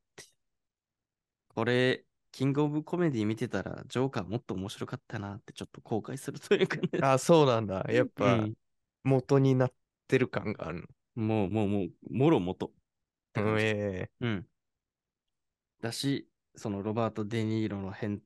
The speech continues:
Speaker 1: 態性がもう本当に際立つというか、やっぱこの人本当すごいなって思うというか、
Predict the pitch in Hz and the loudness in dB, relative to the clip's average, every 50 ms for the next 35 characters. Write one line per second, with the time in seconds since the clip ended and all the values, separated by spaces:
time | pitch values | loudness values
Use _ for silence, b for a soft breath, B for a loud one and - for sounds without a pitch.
0 | _ - 120 107 101 98 - - 107 104 98 98 95 101 101 87 - - 120 147 | _ -8 -6 -6 -6 -6 -8 -6 -6 -4 -4 -4 -6 -8 -8 -10 -4 -2 -2 -2
1 | 160 _ - 175 160 139 - 160 143 135 127 120 - - - - - - - - | -2 _ 0 0 0 2 2 2 2 2 2 0 -4 -6 -10 -10 -10 -10 -10 -8
2 | - - - 156 202 240 - - - - 208 208 220 - - - 151 185 226 147 | -8 -6 0 0 0 2 0 -2 0 0 0 0 0 -4 0 0 2 4 4 4
3 | 104 92 95 _ _ - - - 98 110 104 - _ - - - - - | 2 0 -6 _ _ -12 -10 -8 -8 -10 -10 -12 _ -18 -18 -14 -16 -16